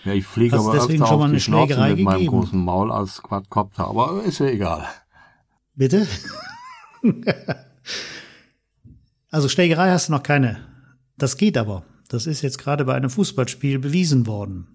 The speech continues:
Speaker 2: Und zwar <laughs> gab's da ein, äh, Fußballspiel zwischen Serbien und Albanien.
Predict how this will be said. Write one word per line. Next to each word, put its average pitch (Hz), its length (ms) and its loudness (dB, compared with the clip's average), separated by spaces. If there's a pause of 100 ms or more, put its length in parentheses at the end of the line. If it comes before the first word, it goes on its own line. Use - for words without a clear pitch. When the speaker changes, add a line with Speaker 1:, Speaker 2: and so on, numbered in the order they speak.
(580)
Speaker 2:
Und 123 100 0
zwar - 460 2
<laughs> 127 60 -2
gab's 131 340 -2
da 123 280 -4
ein, 110 360 -4
äh, 101 240 -10
Fußballspiel 165 800 -4
zwischen 117 380 -2
Serbien 151 480 0
und 131 160 -2
Albanien. 107 800 -6